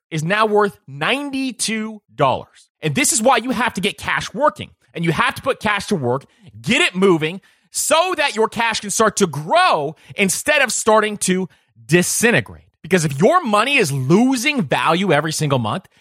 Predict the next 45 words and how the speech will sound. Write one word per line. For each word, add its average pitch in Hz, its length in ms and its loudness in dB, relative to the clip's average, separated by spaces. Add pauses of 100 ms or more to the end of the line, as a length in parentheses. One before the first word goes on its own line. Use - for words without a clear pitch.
(140)
that's 269 260 -2
the 302 80 -4
most 214 240 2
risky 170 460 -2
asset 160 480 -2
you 156 80 -6
could 165 100 -8
be 175 80 -4
holding 127 380 0
of 131 100 0
all. - 300 -2 (240)
So - 160 0
you 214 140 0
have - 400 -2
to 226 100 0
move 226 160 2
that 196 180 0
money 147 240 0
into 147 140 2
a 131 40 2
cash 107 360 -4
producing 123 380 -4
asset. 185 420 -4 (260)
And 151 100 -2
a 139 40 2
cash 262 320 -4
producing 233 400 2
asset 202 400 0 (440)
are 277 180 4
things 139 360 -4
like 160 260 0 (260)
stocks, - 580 -2 (180)
and 254 360 0 (160)
they're 208 120 2
things 202 240 2
like 202 160 0
these 196 140 -2
wealth 165 220 2
accelerators 165 580 0
that 123 80 -6
we're 113 60 -12
gonna 117 100 -6
be 104 80 -12
talking 85 300 -12
about. 71 200 -20